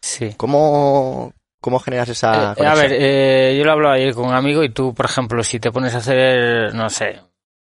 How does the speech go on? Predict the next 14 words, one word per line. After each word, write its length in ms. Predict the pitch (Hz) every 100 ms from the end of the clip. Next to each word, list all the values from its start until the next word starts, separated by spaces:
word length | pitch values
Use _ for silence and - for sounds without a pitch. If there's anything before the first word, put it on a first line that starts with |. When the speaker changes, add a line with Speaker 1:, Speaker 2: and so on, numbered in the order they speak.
| _ _ _ _ -
Speaker 1:
un 200 | 120 110
montón 360 | 113 101 123
de 100 | 113
kilómetros 340 | 107 113 107 -
a 40 |
la 40 | 110
semana 280 | 113 107 107
bici, 320 | 123 - 110
quinientos 580 | 117 139 131 123 117 110
o 240 | 113 110
mil, 400 | 120 147 117 104
no 100 | 110
sé, 300 | - 110 98 104 104 - -
muchos, 560 | 127 147 - 156 165